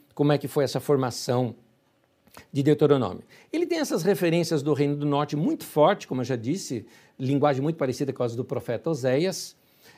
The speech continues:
Ah, os assuntos e temas que ele trata têm muito a ver inicialmente com esses problemas que aconteciam ali no Reino do Norte, ah, principalmente com aqueles embates que haviam ali no século nove, no século oito,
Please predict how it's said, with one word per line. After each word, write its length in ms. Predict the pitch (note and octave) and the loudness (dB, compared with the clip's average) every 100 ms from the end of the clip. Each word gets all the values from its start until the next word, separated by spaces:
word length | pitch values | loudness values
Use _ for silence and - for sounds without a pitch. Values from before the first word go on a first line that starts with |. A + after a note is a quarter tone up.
| - | -4
Ah, 280 | D#3 D3+ D3 | 2 4 4
os 160 | G#3+ G3 | 6 6
assuntos 580 | G#3+ - A#3 C#4+ F3+ C#3+ | 4 4 2 2 -2 -4
e 60 | |
temas 480 | - F3+ A#3 F3+ - | -2 -2 0 -4 -8
que 120 | - | -8
ele 140 | B2 A#2+ | -6 -6
trata 420 | - D#3+ F#3 D3+ | -2 -2 -2 -4
têm 140 | C#3 | -4
muito 280 | C3 G#3 F#3+ | -2 -2 -2
a 20 | |
ver 220 | A#2+ D3+ | 0 2
inicialmente 640 | C#3+ D3+ E3 C#3 C3 C#3+ - | 2 0 -2 -4 -4 -6 -6
com 100 | C3 | -6
esses 220 | C#3+ - | -8 -10
problemas 720 | C#3+ A#2+ C#3 F3+ C3+ B2 - _ _ _ | -6 -2 0 0 -2 -6 -16 _ _ _
que 100 | D3+ | -4
aconteciam 600 | - B2+ B2 - C#3+ C3 | -2 -6 -8 -2 0 2
ali 360 | A#2+ C3 B2+ - _ - | 0 0 -2 -8 _ -6
no 140 | C3+ | -2
Reino 300 | A#2+ B2+ B2 | 0 0 0
do 100 | D3 | 2
Norte, 520 | F3 D3 F#3+ - - _ _ _ _ _ | 4 4 2 -4 -16 _ _ _ _ _
ah, 600 | - C#3 C3+ C3 B2+ A#2+ - | 2 4 6 4 4 0 2
principalmente 460 | F3 E3+ D3 D3 | 0 2 -2 0
com 60 | D3 | -2
aqueles 320 | B2+ C#3 B2 | -2 -2 -2
embates 680 | C#3+ A#2 C#3 E3 - D3 - | -2 2 0 0 -6 -8 -6
que 140 | - | -2
haviam 320 | A#2 A2+ E3+ | -2 2 0
ali 140 | B2+ C3+ | 2 -2
no 80 | B2 | -4
século 360 | - A#2 B2 | -6 -6 -6
nove, 300 | A2+ D3+ C3 | -4 -2 -2
no 120 | A2 | -6
século 360 | G2+ A#2 B2 A#2 | -8 -8 -6 -2
oito, 420 | C#3+ E3 E3 A2 | 0 0 -2 -10